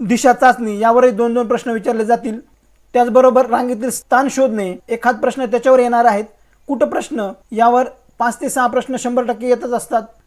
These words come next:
घड्याळ आधारित प्रश्न दोन प्रश्न असू शकतात. कॅलेंडरवर आधारित प्रश्न दोन प्रश्न असू शकतात. व्हेनाकृती या विषयावर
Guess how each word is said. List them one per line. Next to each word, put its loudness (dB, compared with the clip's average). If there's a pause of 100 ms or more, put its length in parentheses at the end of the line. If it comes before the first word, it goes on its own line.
घड्याळ 2
आधारित 4
प्रश्न -2 (100)
दोन 2
प्रश्न 2
असू -2
शकतात. -2 (180)
कॅलेंडरवर 4
आधारित 4
प्रश्न -6 (220)
दोन 0
प्रश्न 0
असू -2
शकतात. -4 (160)
व्हेनाकृती 0 (220)
या 2
विषयावर 2